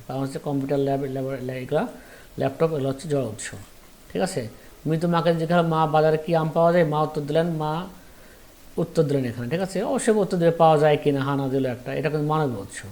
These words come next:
ঠিক আছে, মৃত্যু তার বন্ধুরা মিলে ঠিক করলো বিদ্যালয়ে একটি বাগান করবে। এখন বাগান করতে হলে অবশ্যই তোমাকে মালির কাছে যাওয়া লাগবে,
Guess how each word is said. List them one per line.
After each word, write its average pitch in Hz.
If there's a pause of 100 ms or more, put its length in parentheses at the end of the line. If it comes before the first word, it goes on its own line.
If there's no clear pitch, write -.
(120)
ঠিক 247
আছে, - (1800)
মৃত্যু 160
তার 175
বন্ধুরা 160
মিলে 170
ঠিক 165
করলো 156
বিদ্যালয়ে 147
একটি 143
বাগান 143
করবে। 131
এখন 139
বাগান 156
করতে 165
হলে 160
অবশ্যই 165
তোমাকে 156
মালির 151
কাছে 135
যাওয়া 123
লাগবে, 104